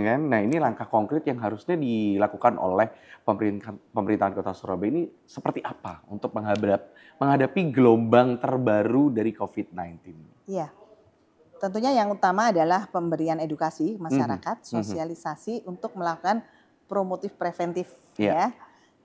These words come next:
Speaker 2: Jadi kalau kuratif ini tetap siap, tapi
Speaker 1: Harus.
Speaker 2: ya itu nomor, eh, di belakangnya yang
Speaker 1: Hmm,
Speaker 2: preventif,
Speaker 1: hmm, hmm.
Speaker 2: eh,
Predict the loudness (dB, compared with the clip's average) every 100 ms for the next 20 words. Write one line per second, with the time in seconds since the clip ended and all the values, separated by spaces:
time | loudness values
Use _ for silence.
0 | -6 0 0 0 -2 -4 -12 -20 -4 0
1 | 0 2 2 2 2 4 4 2 -4 -18
2 | _ _ _ _ 4 4 4 -8 -20 -6
3 | 4 6 6 -2 -20 -4 0 2 6 6
4 | 4 0 -8 -2 -2 -2 -10 _ -20 -16
5 | -18 -18 -2 2 4 4 2 -4 -18 -12
6 | -2 2 6 6 8 4 6 8 8 8
7 | 6 4 0 -2 2 2 2 0 0 0